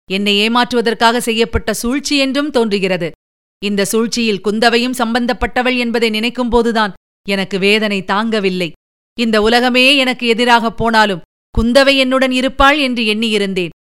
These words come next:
ஒரு தகப்பன் தன் மகளிடம் சாதாரணமாக சொல்ல தயங்கக்கூடிய வரலாறுகளையெல்லாம் சொன்னேன். அரசர்க்கரசே, இளைய பிராட்டி தங்களுக்கு எதிராக சதி செய்வதாய் உலகமே சொன்னாலும் நான் நம்ப மாட்டேன்.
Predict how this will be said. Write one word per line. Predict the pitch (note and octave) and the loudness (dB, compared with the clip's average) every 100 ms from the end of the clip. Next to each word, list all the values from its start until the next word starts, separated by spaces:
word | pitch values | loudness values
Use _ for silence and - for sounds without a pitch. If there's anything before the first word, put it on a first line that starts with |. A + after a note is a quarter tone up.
| _ - | _ -6
ஒரு | F#3+ F#3+ | -4 0
தகப்பன் | G3+ A3+ - G#3+ | 0 0 -2 -2
தன் | G3+ G#3 | -2 -2
மகளிடம் | G#3 G#3+ A3 G#3+ G3 | -2 0 0 -2 -2
சாதாரணமாக | G#3 G#3 A3+ A3+ A#3 A#3 A#3+ | 0 2 4 4 2 2 2
சொல்ல | A#3+ A#3 A#3 A#3 | -2 -4 -4 -2
தயங்கக்கூடிய | A3 B3 B3 B3 B3 A#3 | -2 0 -4 -4 -2 0
வரலாறுகளையெல்லாம் | G#3+ A3+ B3 B3+ B3 A#3+ A#3+ A#3+ B3 C#4 | 0 2 2 2 0 0 0 0 0 -2
சொன்னேன். | A#3 G3+ F#3+ E3 - _ _ _ _ _ _ _ - | -4 -4 -6 -8 -14 _ _ _ _ _ _ _ -2
அரசர்க்கரசே, | G3 G3+ G#3 G3 G#3+ G#3 G#3 D#3+ _ _ - | 0 0 -2 0 0 2 -2 -4 _ _ -4
இளைய | F#3 G3+ | 2 2
பிராட்டி | G#3 G3+ G3+ G#3 | 4 2 2 0
தங்களுக்கு | G#3 G#3 G#3 G3+ | -2 -2 -2 0
எதிராக | G3 G#3+ G#3 | 2 2 2
சதி | - G#3 A#3+ | -2 -4 -2
செய்வதாய் | A#3 A3 G#3+ F#3 - _ _ | -2 2 0 0 -6 _ _
உலகமே | E3 G#3 A#3 A#3+ | -2 0 2 2
சொன்னாலும் | B3 A#3 A3+ A3 G#3+ | 0 0 2 2 2
நான் | G3 G#3 A#3+ | 2 2 2
நம்ப | A3 G#3 | 0 0
மாட்டேன். | G3+ F#3 F3+ | 0 -2 -6